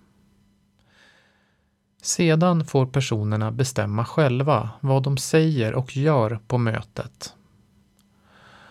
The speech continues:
"Och det betyder inte att staten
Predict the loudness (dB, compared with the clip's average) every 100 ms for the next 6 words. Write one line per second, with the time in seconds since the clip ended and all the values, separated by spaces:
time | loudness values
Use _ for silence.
0 | -20 -20 _ _ _ _ -4 2 4 4
1 | 2 0 -2 -2 0 0 0 -2 -2 -2
2 | -2 -6 -6 -4 0 0 -2 -4 -6